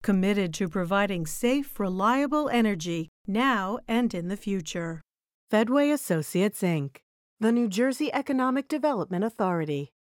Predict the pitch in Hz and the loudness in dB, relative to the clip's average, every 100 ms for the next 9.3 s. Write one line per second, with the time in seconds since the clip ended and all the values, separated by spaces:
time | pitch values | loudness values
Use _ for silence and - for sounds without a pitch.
0 | _ - 247 233 302 - 277 269 285 285 | _ -2 0 2 -2 0 0 2 2 2
1 | 285 294 - 180 147 151 190 214 202 185 | 2 0 0 0 0 0 0 0 0 0
2 | 160 160 147 - _ _ _ 302 294 - | 0 -2 -2 -8 _ _ _ 2 2 2
3 | 175 226 - 226 214 160 151 143 - _ | 0 0 0 0 2 0 -4 -8 -16 _
4 | _ - 311 302 294 220 208 214 208 180 | _ -4 2 4 4 4 2 4 4 4
5 | 196 214 190 160 165 226 269 269 254 214 | 2 2 0 0 2 2 4 4 2 2
6 | 202 170 156 156 160 - 151 - 185 175 | 2 2 -2 -4 -6 -4 -6 0 0 2
7 | 160 - 208 214 262 - - 302 302 311 | -2 -2 0 2 2 0 0 2 4 4
8 | 311 - 180 160 175 - 247 226 196 160 | 4 0 -4 -4 -2 0 2 4 2 0
9 | 151 143 - | -4 -8 -14